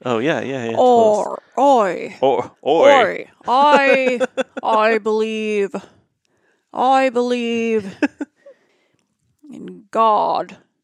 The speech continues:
Speaker 2: and
Speaker 1: Yep.
Speaker 2: country.
Speaker 1: That's it.
Speaker 2: And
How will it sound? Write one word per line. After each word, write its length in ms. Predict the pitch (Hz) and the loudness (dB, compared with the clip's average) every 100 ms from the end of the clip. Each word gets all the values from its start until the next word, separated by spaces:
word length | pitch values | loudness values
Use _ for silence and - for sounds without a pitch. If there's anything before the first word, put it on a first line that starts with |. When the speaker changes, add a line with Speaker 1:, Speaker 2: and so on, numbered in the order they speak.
| _ _ | _ _
Speaker 2:
and 100 | - | -2
Speaker 1:
Yep. 160 | 113 | -2
Speaker 2:
country. 680 | 131 247 220 - 175 - 185 _ _ _ _ _ _ _ | 0 -2 -4 -12 -12 -12 -16 _ _ _ _ _ _ _
Speaker 1:
That's 240 | - 101 - | -12 -10 -6
it. 280 | 104 - _ _ _ - | -6 -6 _ _ _ -20
Speaker 2:
And 200 | - | -16